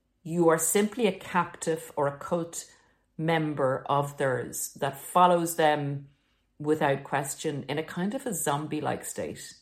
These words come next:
where you have lost nearly everything, but you haven't. You haven't lost yourself. You haven't lost yourself.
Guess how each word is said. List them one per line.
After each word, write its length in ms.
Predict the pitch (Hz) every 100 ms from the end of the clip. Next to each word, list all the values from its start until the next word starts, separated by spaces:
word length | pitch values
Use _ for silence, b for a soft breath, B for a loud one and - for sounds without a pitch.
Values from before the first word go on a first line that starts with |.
| _ _ _ _
where 140 | - 151
you 200 | 151 147
have 200 | 143 143
lost 720 | 147 143 143 - - - - _ _ _ _ _ _ _ _ _ _ _ _ _ _ _ _ -
nearly 340 | 160 180 -
everything, 560 | - 170 180 220 220 226 _ _ _ _ _ _ _
but 100 | 147
you 80 | 143
haven't. 640 | - 160 - 117 - - _
You 120 | 135
haven't 340 | 156 170 208
lost 340 | 202 190 185 -
yourself. 760 | 160 - 151 147 165 - - _ b b b b b
You 120 | - 135
haven't 440 | 180 190 233 202
lost 360 | 185 175 170 165
yourself. 600 | 160 156 147 147 -